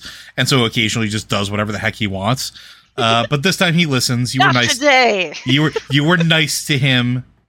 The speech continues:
Speaker 1: He moves forward. <laughs> Uh, and you make it through the rest of the way, uh, up the road. Not too, f-, it doesn't take too long. Like I said, a couple hours, uh, in the early morning sun, and you make it before, uh,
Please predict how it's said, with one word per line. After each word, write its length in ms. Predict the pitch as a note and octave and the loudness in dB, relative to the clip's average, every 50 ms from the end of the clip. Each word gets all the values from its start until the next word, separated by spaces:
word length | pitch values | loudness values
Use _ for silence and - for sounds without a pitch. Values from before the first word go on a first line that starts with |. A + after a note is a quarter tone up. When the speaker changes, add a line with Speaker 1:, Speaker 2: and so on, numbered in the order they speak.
| _ _ | _ _
Speaker 1:
He 160 | _ - B2+ A#2 | _ -4 -2 0
moves 260 | A#2+ A#2 A2+ G#2 - | 2 0 0 0 -4
forward. 460 | - - F#2 E2 D#2 D2+ D2+ D2 - _ - - - - - - - - - | -6 -6 -8 -10 -12 -14 -18 -20 -20 _ -16 -14 -14 -14 -14 -16 -18 -16 -6
<laughs> 80 | - C#3+ - - - - - - - F#3 - - _ _ _ _ _ - - - - - - - _ _ | -4 -4 -4 -4 -8 -8 -10 -4 -4 -4 -4 -4 _ _ _ _ _ -20 -14 -14 -14 -14 -14 -20 _ _
Uh, 200 | - C#3+ D3 D3+ D3 | -2 0 0 2 2
and 180 | D3+ D#3 D#3 | 2 2 0
you 160 | D#3 D#3 D#3+ F3 | 0 0 2 2
make 220 | E3+ D#3+ E3 - | 2 2 2 0
it 160 | F#3+ F#3 - | -2 -4 -4
through 320 | - - C#3 C3 C#3 E3 F3 | -6 -2 -2 0 0 0 -2
the 160 | D#3+ C#3+ A#2 | -2 -2 0
rest 280 | A2+ G#2+ G#2+ - - | 0 2 2 2 0
of 60 | D3 D3 | 0 -2
the 60 | D#3 | -2
way, 300 | C3 G#2 A2 C3 E3+ G3 - | -2 0 -2 -2 -2 -4 -2
uh, 20 | A#2+ | 0
up 300 | G#2+ G#2+ A2+ A2+ A2 - | 0 0 2 0 -2 -4
the 80 | - A2+ | -4 -4
road. 260 | G#2+ G#2+ G#2+ A#2 A#2+ | -2 0 0 0 0
Not 280 | A#2 G#2+ A2 B2 C3 - | 0 -2 -2 -2 -4 -8
too, 220 | - - B2+ A#2+ | -8 -4 -4 -4
f-, 260 | A#2+ A#2 - - - - | -4 -6 -10 -14 -14 -10
it 320 | D#3 C#3+ F3 G3+ B3+ A3 | -10 -8 -8 -8 -6 -4
doesn't 240 | F#3 G3+ F#3+ F3+ F#3 | 0 0 2 2 2
take 160 | - F3 D#3+ | 0 0 -2
too 120 | - D#3+ C3+ | -2 -2 -2
long. 180 | A#2 A#2 A#2 | -2 -2 -2
Like 80 | A#2+ A#2+ | -2 -4
I 40 | B2 | -4
said, 160 | A#2+ - A2 | -4 -6 -10
a 20 | - | -8
couple 220 | - B2 C3 B2 | -8 -8 -4 -2
hours, 420 | A2 G#2 G2+ G2+ G2 G2 G2+ - - - - - - - - _ - | -2 0 -2 -2 -4 -6 -8 -8 -10 -12 -20 -20 -20 -20 -20 _ -6
uh, 160 | - A2 A2+ A2+ | -2 -2 -2 0
in 80 | G#2+ A2 | 0 -2
the 80 | A2+ | -2
early 180 | G#2+ A#2 G#2+ A2 | -2 -2 -2 0
morning 300 | A2 A2 A2 G#2 G#2+ A2 | 0 0 0 0 -2 -2
sun, 180 | - C#3+ C3+ | 0 0 0
and 100 | C3 D3 | 0 2
you 80 | E3+ G3+ | 2 2
make 240 | G3+ G3 F3+ D#3 - | 4 4 2 2 0
it 120 | E3 C#3+ | -2 -2
before, 680 | - D3+ - - - C#3 B2 B2 B2 A#2+ A#2+ A#2+ A#2+ - - - - - _ _ _ - - | -2 -6 -6 -4 -2 -2 0 2 4 4 4 4 2 0 -8 -20 -20 -20 _ _ _ -4 0
uh, 400 | A#2 A2+ A2+ A2+ A2+ A2+ A#2 | 2 4 4 4 4 2 0